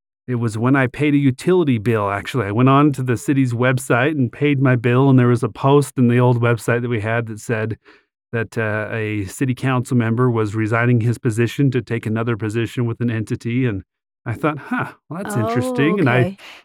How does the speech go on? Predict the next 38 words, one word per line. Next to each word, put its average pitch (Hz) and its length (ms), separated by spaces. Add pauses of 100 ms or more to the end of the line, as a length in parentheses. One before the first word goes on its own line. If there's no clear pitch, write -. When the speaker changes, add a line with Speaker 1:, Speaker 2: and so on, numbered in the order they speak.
(120)
Speaker 1:
didn't 170 260
think 180 180
a 165 40
lot 160 220
about 135 320
it, 190 140
but 143 120
I 123 60
just 131 220
kinda 139 300 (120)
kept 151 220
having 151 380
this 139 300 (420)
feeling 165 440
come 151 220
back 151 240
to 175 100
me, 170 180
like, 151 220
"Maybe 156 220
you 151 80
should - 160
explore 135 500
that 123 180
a 123 40
little 123 240
more." 123 400 (420)
And 117 100
actually, 139 440
I 120 100
put 165 240
my 131 140
name 131 320
in 131 100
to 123 140
be 123 260
appointed. 131 800
<clears throat> - 40